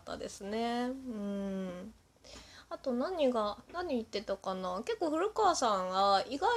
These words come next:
と、なんかその、他の二人に負けたくないというか、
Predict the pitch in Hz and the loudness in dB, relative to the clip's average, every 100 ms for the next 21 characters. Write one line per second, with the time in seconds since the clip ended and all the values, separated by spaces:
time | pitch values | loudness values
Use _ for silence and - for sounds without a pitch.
0 | 453 427 427 440 370 208 - - - _ | 6 8 8 8 8 4 0 -10 -20 _
1 | - 247 208 190 180 175 175 175 - _ | -14 -6 -2 -2 -2 -2 -2 -6 -10 _
2 | - 262 254 262 254 254 269 254 240 240 | -10 -8 4 4 6 4 4 6 6 6
3 | 233 180 156 - - - - 202 233 220 | 2 0 -2 -8 -20 -18 -4 0 2 2
4 | 226 220 202 214 165 160 147 - - 381 | 2 2 0 0 0 -2 -4 -6 2 4
5 | 359 190 - | 6 6 4